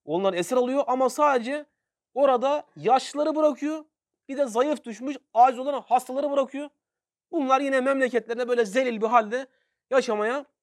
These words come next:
devam ediyorlar. Bakın kardeşler, bu Babillerin bu müthiş saldırısı ve yağmalaması neticesinde bak şunlar oluyor. Bir, Tevrat kayboluyor. Ellerinde Tevrat vardı. Ve bu Tevrat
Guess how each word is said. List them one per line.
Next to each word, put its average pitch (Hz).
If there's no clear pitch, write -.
devam 208
ediyorlar. 113
Bakın 294
kardeşler, 220
bu 208
Babillerin 226
bu 202
müthiş 156
saldırısı 180
ve 170
yağmalaması 214
neticesinde 214
bak 226
şunlar 208
oluyor. 127
Bir, 165
Tevrat 208
kayboluyor. 165
Ellerinde 156
Tevrat 202
vardı. 139
Ve 156
bu 208
Tevrat 226